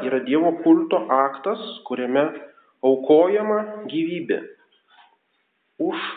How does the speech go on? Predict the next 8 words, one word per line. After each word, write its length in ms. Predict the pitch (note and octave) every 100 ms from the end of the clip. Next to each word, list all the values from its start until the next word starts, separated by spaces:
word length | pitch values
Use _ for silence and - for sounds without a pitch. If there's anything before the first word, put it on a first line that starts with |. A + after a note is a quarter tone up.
| -
nuodėmę. 540 | A#2+ A#2+ A#2 G2 E2+ - - _ _ _ _ _ _ _ _ _ _ _ _
Senajame 480 | - C3+ C3+ D#3 F3
testamente 680 | F3 F3 F#3+ F3+ F3+ F#3 G3+ A#3 A#3+ - - _
tai 160 | - C3
buvo 260 | C#3 D3+ D3+
simbolinė 760 | - D3+ D3 G#3 A#3 E3+ B2
auka. 440 | A#2 A#2+ - A2 - _ _ _ _ _ _ _ _ _ _
E, 80 | A2+